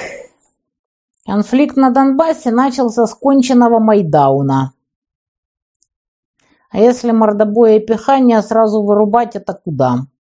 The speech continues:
<laughs> Для того, чтобы сразу вырубать, надо очень-очень-очень долго учиться это делать.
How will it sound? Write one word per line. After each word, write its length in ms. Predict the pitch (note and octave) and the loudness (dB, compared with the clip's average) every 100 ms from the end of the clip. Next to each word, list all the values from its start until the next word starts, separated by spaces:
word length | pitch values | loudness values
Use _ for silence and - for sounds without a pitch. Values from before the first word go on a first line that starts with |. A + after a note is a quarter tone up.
| _ _ _ _ _ _ _ - - _ - | _ _ _ _ _ _ _ -20 -20 _ -4
<laughs> 840 | E4+ D#4 B3+ D4 C#4 B3+ - - | -2 -2 -2 2 0 -2 -14 -4
Для 140 | A3 A#3 | 0 2
того, 280 | C4+ C#4+ | 0 0
чтобы 320 | D4+ - B3+ B3+ | -2 -2 0 0
сразу 420 | C#4+ D4 B3+ B3+ | 2 2 2 0
вырубать, 720 | B3+ C4 B3 D4+ F4+ - - _ _ _ _ _ _ _ _ _ _ - | 2 2 2 2 0 -10 -20 _ _ _ _ _ _ _ _ _ _ 0
надо 400 | B3+ B3+ C#4 - | 0 2 -4 0
очень-очень-очень 2000 | D#4 D#4+ B3+ - C4 C4 - B3 D4 C#4 - C4 C4 B3+ A#3 C4 B3+ B3+ B3+ A#3 F3+ | 4 4 2 -2 -4 -4 -4 2 2 2 -2 -2 -2 -2 2 2 2 0 2 2 4
долго 440 | C#4 C4+ A3 G3 | 4 4 2 2
учиться 580 | F#3+ F#3+ - B3+ - F#3+ | 0 -2 -6 -8 -4 0
это 280 | F#3 F#3 F3 | 0 2 -2
делать. 600 | C3+ D3 C#3 C3 - | 0 -2 0 -4 -8